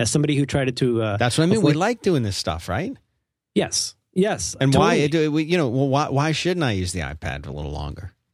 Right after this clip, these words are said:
Speaker 2: You know,
Speaker 1: Yeah.
Speaker 2: why shouldn't I have a second? Now it's not enough that you have one T V screen. You need a second screen or a third.
Speaker 1: Yeah, but, you know, the thing that I think about and I worry about with things like medication or things like any sort of artificial environment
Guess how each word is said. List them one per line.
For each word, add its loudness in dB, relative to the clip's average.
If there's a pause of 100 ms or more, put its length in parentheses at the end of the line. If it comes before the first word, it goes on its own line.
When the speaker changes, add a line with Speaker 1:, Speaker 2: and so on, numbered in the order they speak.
(400)
Speaker 2:
You 2
know, 2
Speaker 1:
Yeah. 2
Speaker 2:
why 2
shouldn't 0
I 0
have 0
a 0
second? -4
Now 2
it's -2
not 0
enough 0
that -4
you 0
have 0
one 0
T 2
V 2
screen. 0
You 4
need 2
a 0
second -2
screen -10
or 2
a 2
third. -4 (840)
Speaker 1:
Yeah, 2
but, -2
you 2
know, 0
the -2
thing -2
that 0
I -2
think -4
about -2
and -2
I 0
worry 0
about -4
with -2
things 0
like -2
medication 0
or 0
things 0
like -2
any 2
sort 0
of -2
artificial -2
environment 0